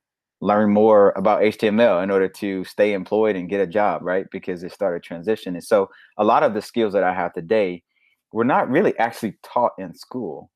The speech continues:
because when I started, things were completely different. So I had to learn and take the initiative to pick up books. Like, I, I taught myself how to, how to code in C S S.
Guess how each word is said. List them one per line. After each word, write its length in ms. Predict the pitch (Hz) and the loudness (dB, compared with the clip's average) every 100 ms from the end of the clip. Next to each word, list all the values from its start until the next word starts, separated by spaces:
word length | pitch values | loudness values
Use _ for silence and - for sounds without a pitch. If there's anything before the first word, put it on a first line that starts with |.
| _ | _
because 560 | 101 - 101 95 90 - | -10 -2 0 0 -4 -10
when 240 | 92 85 | -14 -6
I 120 | 104 | -6
started, 500 | 127 - 87 87 87 _ _ _ _ _ _ _ _ _ | -6 -6 -8 -6 -10 _ _ _ _ _ _ _ _ _
things 220 | 120 117 95 | -2 0 -2
were 100 | 95 | -4
completely 480 | 92 - 104 80 | -6 -6 -6 -6
different. 440 | 78 113 - 80 - | -4 -4 -4 -16 -8
So 120 | 95 | -4
I 80 | 92 | -2
had 240 | 110 104 | -2 -2
to 380 | - 98 90 85 | -4 -8 -8 -10
learn 640 | 85 95 117 98 82 82 _ _ _ - | -8 -2 -2 -2 -6 -12 _ _ _ -12
and 160 | 95 - | -10 -4
take 220 | 113 - | -4 -2
the 60 | 90 | -4
initiative 580 | 92 98 - 87 85 - | -4 -4 -6 -6 -6 -10
to 100 | 85 | -10
pick 220 | - - | -6 -4
up 160 | 85 82 | -4 -4
books. 300 | 90 - 78 95 | -6 -6 -10 -2
Like, 240 | 92 95 | 0 2
I, 120 | 92 - | 0 0
I 80 | 95 | -4
taught 240 | 107 98 | -2 0
myself 340 | 95 - 104 | 0 2 2
how 140 | 110 104 | 2 2
to, 220 | 101 95 - - | 4 2 -4 -6
how 120 | 101 | -4
to 100 | 95 | -2
code 280 | - 110 113 | 0 2 2
in 60 | |
C 200 | - 127 | -2 -2
S 140 | 139 196 | 0 2
S. 320 | 160 - | 0 -2